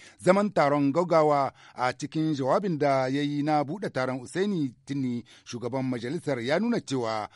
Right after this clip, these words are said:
'yan Majalisar za su mayar da hankali ne bisa nazarin manufar da za a baiwa, wato kasahin kuɗin ƙasa.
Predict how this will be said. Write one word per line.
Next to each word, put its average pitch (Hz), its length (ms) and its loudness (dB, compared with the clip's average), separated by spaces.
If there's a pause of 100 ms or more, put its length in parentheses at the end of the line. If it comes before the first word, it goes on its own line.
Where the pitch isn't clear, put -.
(180)
'yan 160 160 0
Majalisar 147 540 0
za 165 180 2
su 165 180 -4
mayar 170 280 0
da 156 160 0
hankali 143 400 -4
ne 135 160 -2
bisa 113 320 -8
nazarin 147 380 -4
manufar 160 380 -4
da 160 220 -4 (240)
za 139 160 0
a 131 220 0
baiwa, 165 320 4
wato 123 300 -4
kasahin 170 460 -6
kuɗin 156 680 -2
ƙasa. 101 560 -4